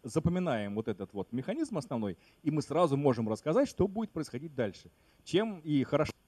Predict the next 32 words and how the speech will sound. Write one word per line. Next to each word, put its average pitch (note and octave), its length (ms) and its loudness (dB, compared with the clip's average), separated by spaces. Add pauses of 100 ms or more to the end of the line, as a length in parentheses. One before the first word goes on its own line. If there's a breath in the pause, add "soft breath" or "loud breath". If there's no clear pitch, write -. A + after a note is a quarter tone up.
(200)
физиология, C3+ 560 4
да, B2 140 -4
которая A2 300 -2
проходит A2+ 380 4
во G#2+ 80 0
всех, G2+ 280 -6 (440 soft breath)
э, A2 100 0
медицинских A#2 520 0
институтах, F3 640 -2
что - 180 2
можно F3 300 2
объяснить D3 480 -2
все, G#2 440 10 (120)
вот A2+ 200 0
зная C3 320 0
буквально G#2+ 440 0
вот G#2 100 -4
этот G2 200 -4
основной C3+ 420 0
патогенетический A#2 680 -4
механизм, A3 400 -6 (260 soft breath)
потом G3 240 -2
можно D#3+ 260 6
расписать F#3 480 0
всю - 180 -10
клинику C#3 380 -4
абсолютно, B2+ 480 -4
как - 180 -4
это D#3 120 -10
все D3 140 -2
будет C3 240 2
происходить. A2 480 -4